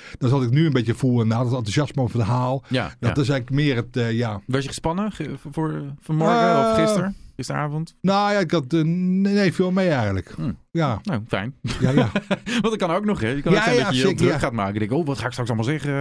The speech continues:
Speaker 1: Ja.
Speaker 2: En, eh,
Speaker 1: Nee, ik heb er inderdaad een beetje over, eh, over nagedacht van, oké, eh, de, de, de, de, dat, eh, de, dat is de, de, de pillenkast, over, inderdaad over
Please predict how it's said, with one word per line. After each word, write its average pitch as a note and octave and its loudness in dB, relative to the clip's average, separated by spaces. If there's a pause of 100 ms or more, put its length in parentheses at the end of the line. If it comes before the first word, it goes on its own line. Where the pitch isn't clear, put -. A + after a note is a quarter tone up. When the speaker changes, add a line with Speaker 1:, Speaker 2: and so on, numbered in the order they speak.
Speaker 1:
Ja. D#3+ 4
Speaker 2:
En, F#2+ -4
eh, F#2+ -4 (360)
Speaker 1:
Nee, F3+ 4
ik E3 0
heb C3+ 2
er C3 2
inderdaad B2 0
een A2 0
beetje A#2+ 0
over, A2 0
eh, G#2 -2
over G2+ 0
nagedacht A#2 0
van, A2 0
oké, G#2+ -2
eh, A2 0 (440)
de, A2 -4
de, G#2 -12
de, A2+ -4
de, A2 -4
dat, G#2+ -4 (100)
eh, A#2 -4 (320)
de, A2+ -2
dat A2 -2
is B2 -4
de, - -2
de, A#2+ 0
de A#2 -2
pillenkast, B2 -2
over, A#2+ 0
inderdaad A#2 -2
over A#2 0